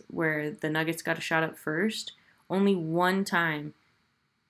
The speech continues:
um, did an opponent hit for a two after that. They typically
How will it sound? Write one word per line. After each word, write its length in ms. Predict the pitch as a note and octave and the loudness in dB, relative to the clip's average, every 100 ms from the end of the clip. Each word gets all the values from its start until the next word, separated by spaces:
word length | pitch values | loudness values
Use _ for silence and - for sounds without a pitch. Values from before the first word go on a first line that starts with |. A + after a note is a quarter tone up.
| _ - | _ -6
um, 480 | D#3+ D#3 D#3 D#3 - | -4 -4 -8 -10 -4
did 140 | E3+ | -2
an 140 | E3 D#3+ | 0 -2
opponent 380 | D#3+ E3+ D#3+ F3 | -2 -2 -2 -4
hit 220 | E3+ - | -10 -6
for 160 | - | -4
a 100 | D3 | -4
two 400 | - - G3 F3 | -4 -4 -2 0
after 340 | D#3 - - - | -2 -6 -10 -8
that. 240 | - - - _ _ _ - | -8 -10 -14 _ _ _ -8
They 60 | |
typically 840 | D#3 - A3 A#3 A3+ G3 F3+ F3+ | -6 0 0 0 0 0 0 -4